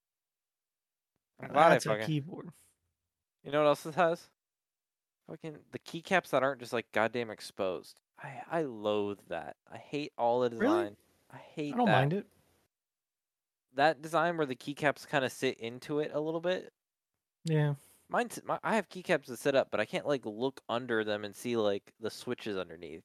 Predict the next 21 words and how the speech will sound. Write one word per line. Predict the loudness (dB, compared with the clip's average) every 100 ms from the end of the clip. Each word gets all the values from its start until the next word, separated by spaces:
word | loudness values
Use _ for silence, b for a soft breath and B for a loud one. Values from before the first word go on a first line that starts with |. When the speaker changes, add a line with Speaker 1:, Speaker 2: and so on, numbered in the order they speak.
| -6
Speaker 1:
Like, | -6 -4
mine | -4 -2
are | 2
Speaker 2:
I | 2
can. | 2 -4 -4 -10 _ _ _ _ -2
Speaker 1:
I | 0
Speaker 2:
Mine | 2
Speaker 1:
know. | 0
Speaker 2:
are, | -2
mine | -6 -8 -8 -8
are | -8
out | -8
like | -12 -12
that. | -12 -12 -18 _ _ _ _ _ _ _ _ _ _ _
Speaker 1:
I | -12
hate | -6 -6 -6
that. | -10 -10 -14
I |
hate | -18 -18 -14 -6 -4 -4 -4
that | -4 -4
design. | -6 -10 -10